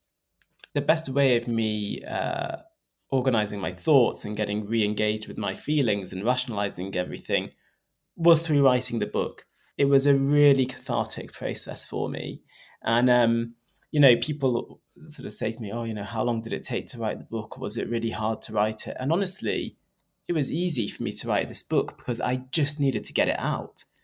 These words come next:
You know, I s-, I sat down and I was writing, and it felt good to get it out. It felt good to think, "I'm gonna put this on paper, someone else is gonna look at it." Um,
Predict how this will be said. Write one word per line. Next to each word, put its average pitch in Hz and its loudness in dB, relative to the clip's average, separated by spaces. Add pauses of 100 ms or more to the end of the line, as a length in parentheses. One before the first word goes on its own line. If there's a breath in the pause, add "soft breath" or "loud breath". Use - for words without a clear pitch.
(240)
You 147 4
know, 107 6
I 127 0
s-, - -2
I 139 2
sat - 0
down 110 2
and 131 -2
I 117 2
was 110 -2 (280)
writing, 135 0 (560 soft breath)
and 131 4
it - -2 (140)
felt - 2 (180)
good 165 2
to - -6
get 85 0
it - -2
out. 107 -2
It 104 -6
felt 120 0
good 143 4
to - -12
think, - -4
"I'm 135 2
gonna 120 2 (1000 soft breath)
put - 2
this 156 4
on 147 2
paper, 123 0
someone 143 4
else 127 2
is 131 -2
gonna 135 2
look 113 -4
at 120 0
it." 113 2 (420 loud breath)
Um, 120 4